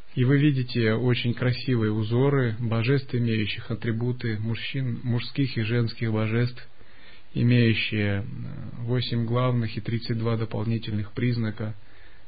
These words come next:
Они все украшены, очень красивые, предстают перед вами во всем великолепии. Это те божества, с которыми просто вы кармически связаны.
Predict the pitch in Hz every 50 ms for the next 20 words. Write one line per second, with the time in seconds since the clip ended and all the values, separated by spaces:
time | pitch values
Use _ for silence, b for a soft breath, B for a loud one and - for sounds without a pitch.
0 | - - 123 117 120 123 120 113 - - 120 113 113 110 123 120 127 127 123 -
1 | - 117 113 113 117 113 - 113 113 104 - 113 107 101 - - 117 117 113 113
2 | 107 - - 113 107 - - 131 139 151 143 - - 123 123 120 117 123 131 127
3 | 123 117 110 110 104 - - 135 123 117 110 113 113 110 - 120 113 107 101 101
4 | 98 - 95 92 98 101 - - - b b b b b b b b b b b
5 | b b b b b b b b b b - - - - - - - - - -
6 | - - - - - - 135 120 127 127 123 - 160 160 160 151 143 139 - -
7 | 151 151 143 139 - - 127 123 - 131 127 127 120 120 113 - 131 160 160 -
8 | - 135 123 127 123 123 120 113 113 113 107 - - - - - 107 101 - 107
9 | 107 101 101 98 101 104 98 98 98 98